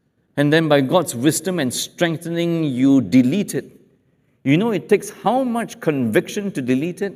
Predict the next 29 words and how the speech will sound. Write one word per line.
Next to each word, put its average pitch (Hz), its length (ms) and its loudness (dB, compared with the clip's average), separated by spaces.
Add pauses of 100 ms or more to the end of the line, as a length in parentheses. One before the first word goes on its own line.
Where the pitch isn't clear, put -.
(540)
So 127 200 0
I 98 120 0
send 165 340 -4
it. - 220 -8 (760)
I 78 60 -10
praise 165 380 0
God 156 240 -2
that 104 160 -4
He 123 140 0
has 117 220 0
not 135 180 -6
just 139 180 -6
convicted 123 580 -2
you 143 320 -2 (160)
of 101 160 -2 (220)
your 90 160 -4
vulnerability, 156 800 -2 (500)
but 110 80 -2
has 92 80 -4
empowered 160 640 -6
you 139 220 -4
to 127 180 -10
delete 101 600 -4
that 92 160 -4 (480)
show, 92 340 -6 (1000)
which 95 160 -6
is 87 120 -8
not 110 140 -6
helpful. 90 480 -12